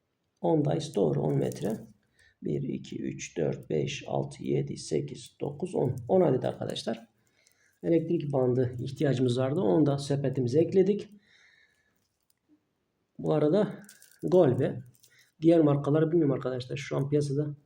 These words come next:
yani mantıklı olan budur. Diğerleri hemen, e, sakız gibi açılıyor.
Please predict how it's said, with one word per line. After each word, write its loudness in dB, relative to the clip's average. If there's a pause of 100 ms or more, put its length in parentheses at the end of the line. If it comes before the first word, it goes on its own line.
(640)
yani -6
mantıklı 4
olan 6
budur. 2
Diğerleri 6
hemen, 2
e, -16
sakız -10
gibi -4
açılıyor. 0